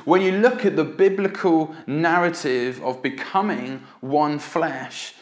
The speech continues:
it's an incredibly rich idea. We've seen that it's the combining of,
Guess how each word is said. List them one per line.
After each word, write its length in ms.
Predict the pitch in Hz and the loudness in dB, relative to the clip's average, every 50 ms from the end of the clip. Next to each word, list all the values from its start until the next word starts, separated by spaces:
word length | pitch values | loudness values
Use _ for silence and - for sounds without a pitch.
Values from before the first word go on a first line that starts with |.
| - - - - _ - | -20 -20 -20 -20 _ -12
it's 200 | - 147 - - | -12 -10 -6 -4
an 100 | 175 170 | -4 -4
incredibly 720 | 175 180 175 - - - 175 - 208 208 214 185 165 160 | -4 -4 -6 -8 -8 -8 -6 -4 -4 -4 -4 -4 -4 -4
rich 640 | 165 160 160 165 160 135 113 - - - - - - - _ _ _ _ _ _ _ - | -4 -2 -2 -2 -4 -4 -8 -14 -14 -14 -14 -14 -16 -20 _ _ _ _ _ _ _ -4
idea. 720 | 143 147 156 160 151 156 170 170 156 135 - - - - - _ _ _ _ _ _ _ _ _ _ _ _ _ _ _ _ _ _ _ - | -2 0 0 0 0 0 -2 -2 -2 -6 -8 -10 -12 -16 -20 _ _ _ _ _ _ _ _ _ _ _ _ _ _ _ _ _ _ _ 0
We've 140 | 143 170 - | 0 0 0
seen 300 | - - - 233 240 208 | 0 0 2 2 2 4
that 100 | 185 165 | 2 2
it's 200 | 156 135 135 - | 0 0 -2 -2
the 100 | - 165 | -2 -2
combining 720 | 165 - 165 147 151 160 165 185 190 185 180 165 156 147 143 | -2 -2 -2 0 2 2 2 2 2 0 0 0 0 0 -2
of, 200 | 139 135 135 | -4 -4 -6